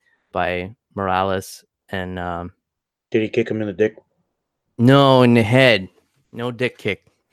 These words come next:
Speaker 2: Hmm.
Speaker 1: Uh, <laughs>
Speaker 2: I would have respected him more, if it was a dick shot.
Speaker 1: <laughs>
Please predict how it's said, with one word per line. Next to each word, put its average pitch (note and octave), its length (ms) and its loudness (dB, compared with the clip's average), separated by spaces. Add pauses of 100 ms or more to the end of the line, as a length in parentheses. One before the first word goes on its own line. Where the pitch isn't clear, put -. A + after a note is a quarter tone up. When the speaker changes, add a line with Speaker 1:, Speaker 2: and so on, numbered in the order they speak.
(200)
Speaker 2:
Hmm. A2+ 220 -2
Speaker 1:
Uh, G#2 300 -2 (480)
<laughs> - 480 -20
Speaker 2:
I B2 60 4
would D#3 120 8
have D3+ 80 8
respected C3 460 2
him A2+ 120 0
more, G#2+ 340 -2 (520)
if - 40 -2
it A#2+ 40 2
was G#2+ 120 0
a G2+ 40 -10
dick G2+ 220 -6
shot. G2+ 360 -6 (200)
Speaker 1:
<laughs> - 120 -14